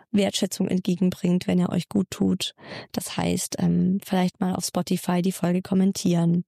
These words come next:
den Podcast mit fünf Sternen bewerten, ihn teilen, irgendwie, ähm, helfen, dass die Reichweite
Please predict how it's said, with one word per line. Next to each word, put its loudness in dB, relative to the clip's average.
den 2
Podcast -4
mit 0
fünf -2
Sternen 0
bewerten, 0
ihn 4
teilen, 2
irgendwie, 2
ähm, 2
helfen, 0
dass -6
die -2
Reichweite -2